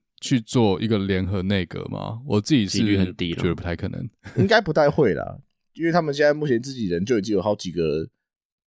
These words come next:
Speaker 3: 等-，等待的位置了，就像是王一川，王一川他也等着要上去啊，我觉得再死一个就好了。
Speaker 1: 就抢救到他了。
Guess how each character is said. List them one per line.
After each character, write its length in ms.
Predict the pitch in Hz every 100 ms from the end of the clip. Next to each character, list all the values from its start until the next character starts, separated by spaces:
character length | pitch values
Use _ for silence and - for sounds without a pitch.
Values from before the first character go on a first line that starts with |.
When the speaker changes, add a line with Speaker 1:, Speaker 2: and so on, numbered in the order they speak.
| _ _
Speaker 3:
等-， 160 | 92 -
等 160 | 92 90
待 180 | 113 101
的 140 | 92
位 180 | 98 95
置 260 | - 69
了， 40 | 67
就 140 | 120
像 120 | 127
是 120 | 117 110
王 180 | 107
一 60 | 127
川， 200 | 113 98
王 180 | 107 127
一 40 | 185
川 120 | 202
他 80 | 202
也 80 | 151
等 160 | 101
着 220 | 95 131 -
要 80 | 170
上 180 | 170 147
去 140 | 147
啊， 120 | 127
我 60 | 117
觉 160 | 120
得 100 | 131 - _
再 120 | 156
死 200 | 156 -
一 60 | -
个 160 | -
就 100 | 95 104
好 40 |
了。 60 | -
Speaker 1:
就 40 |
抢 160 | - 104
救 160 | 143
到 160 | 135 120
他 300 | 113 98
了。 100 | 92